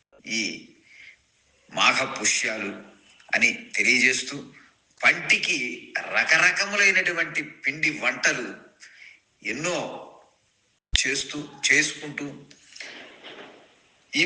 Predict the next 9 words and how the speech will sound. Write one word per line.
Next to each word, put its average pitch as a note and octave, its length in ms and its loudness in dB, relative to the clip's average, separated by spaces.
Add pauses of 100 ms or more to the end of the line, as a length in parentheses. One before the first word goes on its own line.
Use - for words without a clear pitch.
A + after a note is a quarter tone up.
వాటన్నిటినీ F#3+ 680 4
కూడా E3 460 -2 (200)
చక్కగా D3 760 0 (680)
నలుగురికి E3 600 0
పంచుతూ D3+ 800 -4 (760)
ఆనందంగా F#3+ 680 4
జీవించేటువంటి D3 1300 -2 (160)
ఆ - 480 -2
రైతుకి B2 760 -4